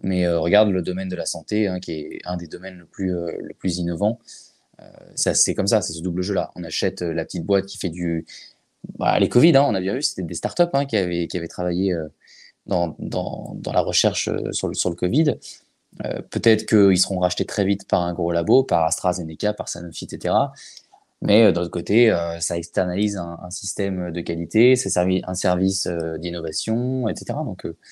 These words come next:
c'est le jeu, hein, c'est le jeu de, euh, c'est, je vais pas dire que c'est, c'est la tournante, mais presque, mais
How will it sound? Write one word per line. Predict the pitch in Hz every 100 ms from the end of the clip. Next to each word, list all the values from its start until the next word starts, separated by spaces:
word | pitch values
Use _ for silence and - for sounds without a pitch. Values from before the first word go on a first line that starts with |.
| - _ _ _ -
c'est | -
le | 98
jeu, | 107 151
hein, | 123
c'est | 131 87
le |
jeu | 98 110
de, | 92 85 - _ - - - _ _ _ - -
euh, | - -
c'est, | - -
je | -
vais |
pas | 104
dire | 95 95
que |
c'est, | - 92 95
c'est | 95
la | 87
tournante, | - 101 131 139
mais | 92
presque, | 90 131 139 -
mais | -